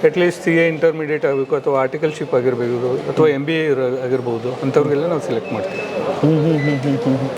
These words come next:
Speaker 2: ಆ, ಇದು ನಿರಂತರ ಪ್ರಕ್ರಿಯೆ ನಡೀತಾ ಇರ್ತಾ
Speaker 1: ಇದು
Speaker 2: recruitment?
Speaker 1: ನಿರಂತರ ಇರುತ್ತೆ.
Speaker 2: ಹಾ.
Speaker 1: ನಿರಂತರ.
Speaker 2: ಈಗ ಏನಾದರೂ ಖಾಲಿಗಳು ಇದೆಯಾ? ಯಾರಾದರೂ ಅವಕಾಶಗಳು ಇದೆಯಾ ಇಲ್ಲಿ?
Speaker 1: ಅವಕಾಶಗಳು ಇರುತ್ತೆ,
Speaker 2: ಹಾ.
Speaker 1: ಆದ್ರೆ ನಾವು ಯಾವಾಗ ಅವಕಾಶ ಇರುತ್ತೆ ಮತ್ತೆ ರಿಕ್ರೂಟ್ ಮಾಡ್ತೀವಿ.
Speaker 2: ಮಾಡ್ತೀರಿ?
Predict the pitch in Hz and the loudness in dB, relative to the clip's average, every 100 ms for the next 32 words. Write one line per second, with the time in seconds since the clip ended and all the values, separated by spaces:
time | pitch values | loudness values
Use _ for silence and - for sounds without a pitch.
0 | - - - - - - 180 175 165 160 | -6 -6 -4 -4 -2 2 4 2 0 -2
1 | 151 - 196 220 190 175 185 233 226 220 | -2 4 6 6 2 -2 0 0 0 -2
2 | 214 196 202 196 190 196 196 170 185 170 | -2 -2 0 0 0 -2 0 2 2 0
3 | 160 175 185 175 170 185 175 180 160 127 | 0 -2 0 2 2 2 2 2 0 -2
4 | 120 - - 170 165 139 151 143 151 208 | -8 -12 -2 0 0 -4 -4 -2 0 2
5 | 220 220 208 202 185 175 196 196 196 190 | 4 2 2 0 0 0 0 -2 -2 2
6 | 190 180 170 185 175 175 165 160 190 175 | 4 4 2 2 2 2 2 2 -2 -2
7 | 170 156 156 185 170 165 208 - - - | -4 -4 0 2 2 0 -4 -6 -14 -12
8 | - - - 180 185 262 285 294 294 233 | -12 -12 0 2 4 2 0 -2 2 2
9 | 233 247 240 392 - - 151 147 - 262 | 2 2 0 0 -6 -4 -2 0 -2 -4
10 | 247 302 285 220 220 214 214 208 196 190 | -4 0 2 4 4 4 2 4 2 2
11 | 226 202 202 208 202 196 190 175 170 - | 2 0 -2 -2 0 0 0 -2 -2 -2
12 | 147 139 156 147 117 120 110 - - 151 | -2 -2 -4 -2 -2 -2 -6 -6 2 2
13 | 156 143 120 | 4 0 -2